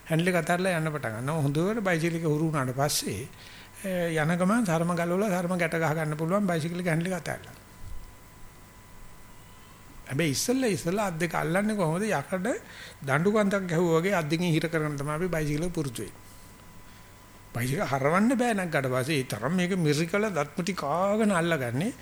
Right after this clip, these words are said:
හැන්ඩල් එකේ තියෙන අර දුක නම ගතියවත් නැහැ. කොච්චර පුරුදු වෙනවද කිව්වොත් අන්තිමට හැන්ඩල් එක අතහැරලා යනකම් යන්න පුළුවන්. ඒ වගේ ආස්වාද ප්‍රසවාසයත් පටන් ගන්නකොට අපි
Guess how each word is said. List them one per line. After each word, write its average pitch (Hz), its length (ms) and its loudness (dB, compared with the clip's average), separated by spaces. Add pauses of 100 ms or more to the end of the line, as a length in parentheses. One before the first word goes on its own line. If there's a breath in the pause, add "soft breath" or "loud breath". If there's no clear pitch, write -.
(240 loud breath)
හැන්ඩල් 156 280 2
එකේ 180 160 2
තියෙන 175 220 2
අර 180 120 4
දුක 180 240 2
නම 180 220 4
ගතියවත් 165 460 0
නැහැ. - 380 -14 (100)
කොච්චර - 460 0
පුරුදු 175 300 2
වෙනවද 131 280 0
කිව්වොත් 139 320 0
අන්තිමට 131 460 0 (480 loud breath)
හැන්ඩල් 131 260 2
එක 156 80 2
අතහැරලා 147 460 2 (180)
යනකම් 139 260 -2 (100)
යන්න 143 200 -6
පුළුවන්. 120 300 -10
ඒ 135 140 -2
වගේ 139 260 -2
ආස්වාද 135 400 -2
ප්‍රසවාසයත් 139 520 -2
පටන් 139 320 -2
ගන්නකොට 131 380 0
අපි 147 260 -2